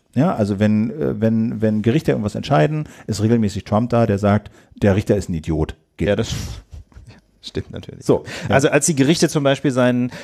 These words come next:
Speaker 2: äh, seine, seine strengen neuen Regeln, äh, gegen muslimische, äh, Besucher, nicht etwa Immigranten, sondern Besucher in den U S A gekippt haben, hat er ja ziemlich ausgeteilt gegen die Richter, das stimmt,
Speaker 1: So.
Speaker 2: ja.
Speaker 1: Ja, und, und, äh, ich meine, diese Woche gab's auch zwei Tweets, über die wir, finde ich, reden sollten.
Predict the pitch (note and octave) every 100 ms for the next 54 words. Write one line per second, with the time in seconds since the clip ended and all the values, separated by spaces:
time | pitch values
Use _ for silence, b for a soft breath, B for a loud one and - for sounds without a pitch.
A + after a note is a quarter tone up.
0 | B - B2 B2+ B2 A#2 B2+ A#2+ - A#2+
1 | C#3+ B2 A#2+ A#2+ B2+ C3 B2 B2 A#2+ C3
2 | A#2 A#2+ A#2+ A#2+ A2 G#2+ - B2+ C#3 B2
3 | B2+ A2 A2 G#2+ A#2+ B2 A2+ B2+ F#3 A#3+
4 | B2 F2 C3 - C3+ A#2+ C3 A#2 A#2+ C#3
5 | D3+ A2 G#2+ G2+ G#2 C#3+ E3+ C3+ A2+ A#2+
6 | B2 - G#2+ A2+ B B A#2 - A#2+ B2+
7 | A2 A2+ A2 A2+ G2 - A2 G#2 F#2+ -
8 | G#2 G2 G#2 A2 A2 G2+ - A2 G#2+ A2
9 | F2+ - - B B B G#2+ B2 - C#3+
10 | C#3 B2+ - C#3+ C#3 - B2+ B2+ B2+ C#3+
11 | C#3 D3+ C3+ C#3+ D3+ D#3 D3+ B2+ A#2+ -
12 | B2 - A#2+ - D#3 C3+ A#2 A#2 A2 B2
13 | A2+ A#2+ C#3+ C#3+ C#3+ D#3